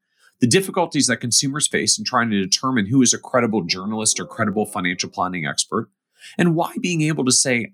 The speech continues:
"I don't know," in response to a client's question can actually be viewed as a litmus test for who is really a true expert in the needs of their clients.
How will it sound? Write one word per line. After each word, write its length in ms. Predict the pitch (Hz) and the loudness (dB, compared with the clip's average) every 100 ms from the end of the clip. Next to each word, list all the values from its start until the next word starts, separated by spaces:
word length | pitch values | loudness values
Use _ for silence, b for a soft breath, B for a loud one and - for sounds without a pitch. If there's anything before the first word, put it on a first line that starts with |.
| - | 0
"I 180 | 135 | 2
don't 260 | 156 151 98 | 2 2 2
know," 260 | 123 131 90 | 2 4 0
in 140 | 90 | -2
response 420 | 95 - 113 120 | -2 0 0 0
to 100 | - | 0
a 40 | 101 | -2
client's 380 | - 113 95 - | 0 0 0 0
question 480 | 120 120 - 82 | 0 0 -2 -8
can 160 | 95 143 | -6 -2
actually 360 | 156 180 - 135 | 0 2 2 4
be 140 | 127 | 4
viewed 260 | 117 135 123 | 6 4 4
as 140 | 117 | 2
a 60 | 107 | 0
litmus 500 | 113 180 160 117 - | -2 -4 0 0 0
test 340 | - 80 - b b - | -2 -4 -4 b b -2
for 140 | 165 | 2
who 140 | 147 180 | 4 4
is 140 | 147 | 4
really 260 | 135 131 104 | 2 2 0
a 60 | |
true 520 | 104 - - 165 147 - | -2 -4 2 4 4 2
expert 400 | 107 - - 87 | -2 -2 -4 -4
in 140 | 87 | -4
the 100 | 90 | -6
needs 300 | 92 95 95 | -6 -4 -4
of 180 | 78 82 | -6 -8
their 280 | 82 78 73 | -4 -4 -4
clients. 680 | - - - _ - - | -6 -10 -10 _ -6 -6